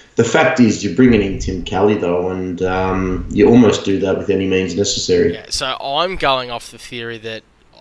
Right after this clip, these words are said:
Speaker 2: I know how good Heaney is as a player. We know at his fittest, he should almost be a lock for a top six forward.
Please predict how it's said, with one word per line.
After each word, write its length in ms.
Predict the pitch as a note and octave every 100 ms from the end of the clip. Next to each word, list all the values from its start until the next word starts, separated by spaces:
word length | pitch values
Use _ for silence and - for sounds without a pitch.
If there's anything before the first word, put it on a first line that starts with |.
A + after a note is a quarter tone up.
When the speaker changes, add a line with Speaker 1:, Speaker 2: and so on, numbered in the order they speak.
| - -
Speaker 2:
I 120 | A2+
know 300 | A#2 A#2+ C3
how 140 | A#2
good 220 | A2 A2+ G#2+
Heaney 400 | A#2 G#2+ G#2 G#2
is 140 | G#2
as 140 | G#2 G#2
a 40 |
player. 360 | - F#2+ - - _ _ _ _
We 120 | A#2 A2+
know 320 | A#2+ B2 C3+
at 220 | G#2+ A#2+
his 240 | A#2+ A2+
fittest, 800 | - - B2+ A#2 G2+ A2+ - - - _ _ _
he 100 | -
should 200 | A#2 -
almost 320 | A#2 G#2+ G#2+ -
be 80 |
a 80 | A2+
lock 280 | G#2+ G#2+ G#2+
for 160 | - A2
a 60 |
top 300 | - - G2
six 260 | - G#2+ -
forward. 460 | - G2+ - F2